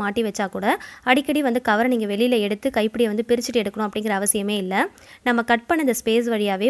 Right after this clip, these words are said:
water கேனை வைக்கவும் செய்யலாம், எடுக்கவும் செய்யலாம். நான் கொஞ்சம் பெருசா cut பண்ணியிருக்கேன்.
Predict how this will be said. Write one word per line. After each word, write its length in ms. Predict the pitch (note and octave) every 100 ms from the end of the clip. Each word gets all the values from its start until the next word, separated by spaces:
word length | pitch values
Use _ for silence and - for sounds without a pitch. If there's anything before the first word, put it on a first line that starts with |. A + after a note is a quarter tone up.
| B3
water 240 | G#3+ A#3
கேனை 160 | F#3 G3
வைக்கவும் 340 | G3 - A3 B3
செய்யலாம், 280 | G3+ G3+ A#3
எடுக்கவும் 300 | F#3+ G3+ G3+ G#3
செய்யலாம். 340 | F#3+ G3 G#4 - - - -
நான் 120 | C#4
கொஞ்சம் 200 | C#4+ A#3
பெருசா 240 | A#3+ A#3+ C#4+
cut 160 | A#3+ -
பண்ணியிருக்கேன். 400 | A#3 B3+ A#3